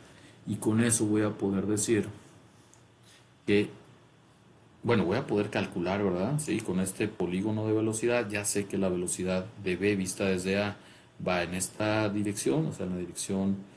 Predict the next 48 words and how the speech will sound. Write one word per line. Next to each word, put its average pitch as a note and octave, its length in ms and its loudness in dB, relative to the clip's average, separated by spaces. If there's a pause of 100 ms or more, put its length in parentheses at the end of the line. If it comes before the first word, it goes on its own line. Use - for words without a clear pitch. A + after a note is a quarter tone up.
(260)
va F#2+ 60 4
de G#2 80 2
este G#2 160 0
lado, F#2+ 240 0
vamos G2 240 -2
a F2+ 40 -2
decir, C#3 280 -4 (460)
¿sí? B2+ 240 -2 (100)
Porque - 200 -4
era B2 100 2
la A#2+ 80 4
única A#2 260 0
manera G2+ 360 2
de G2 60 2
cerrar F#2+ 320 2
el F#2+ 100 2
polígono A2 500 0
de A2 60 2
velocidad. C3+ 520 0 (560)
Y C3+ 280 0
lo G2 200 2
otro G2+ 220 0
que C#3 80 2
sé, C#3+ 240 2 (1500)
pues - 180 0
es F2 160 0
que, G2+ 380 4 (160)
eh, E2+ 400 -6 (360)
la F#2 220 0
velocidad F#2 680 0 (500)
de F#2+ 160 2
B G2+ 180 6
vista G2+ 320 2
desde G2+ 360 2
A A2+ 280 2 (180)
va G2 380 0 (160)
a F#2 140 -8
unir G2+ 440 0
a F#2+ 40 0
estos - 300 -4
dos - 180 -8
vectores, - 680 -12
¿sí? G#2+ 280 -4
Va G#2+ 120 -4
a - 20 -4
servir F2+ 420 -4
de F2 100 -6
puente. G2+ 540 -2